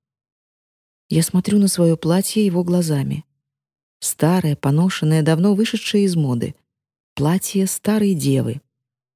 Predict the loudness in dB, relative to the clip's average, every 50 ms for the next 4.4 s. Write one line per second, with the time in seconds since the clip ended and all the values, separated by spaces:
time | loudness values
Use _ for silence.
0 | _ _ _ _ _ _ -4 0 0 2 2 2 2 4 4 4 4 4 4 4
1 | 2 2 2 0 -2 -4 _ _ _ _ _ _ _ _ _ _ 0 2 2 4
2 | 2 2 2 2 2 2 0 -2 -2 -2 -4 -4 -4 0 0 0 0 0 -2 -2
3 | 0 2 2 2 2 2 0 -2 -4 -8 -6 -8 -6 -4 -2 -4 -4 -4 -4 -4
4 | -4 -4 -4 -4 -6 -8 -10